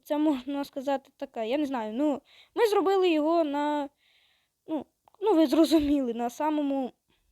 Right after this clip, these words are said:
на четвертому етажі, я ж просто вибачаюсь, запутуюсь, це, ну, як завжди, коротше. Ось такий у нас получився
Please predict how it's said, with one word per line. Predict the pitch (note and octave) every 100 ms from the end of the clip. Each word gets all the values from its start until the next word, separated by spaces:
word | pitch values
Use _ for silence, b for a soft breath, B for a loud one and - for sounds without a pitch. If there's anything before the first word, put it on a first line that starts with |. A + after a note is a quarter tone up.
| _ _ _ _ _ _ _ -
на | D#4+ E4
четвертому | - G#4 F#4+ D#4 D4+ -
етажі, | B3+ C4+ A3+ A3+
я | B3+
ж | B3+ B3 B3
просто | C4+ C#4 A#3+
вибачаюсь, | C4+ D#4+ F4+ C#4 A#3
запутуюсь, | A#3 - F#4+ - A#3 _
це, | - B3+ - B B B -
ну, | B4+ D#4+ C4 -
як | F4+ C#4
завжди, | C#4 A#3 A3
коротше. | A3 A3+ - A#3 _ b b b b -
Ось | E4
такий | F4 G4+ F#4
у |
нас | E4+ E4
получився | - D4+ D4+ D4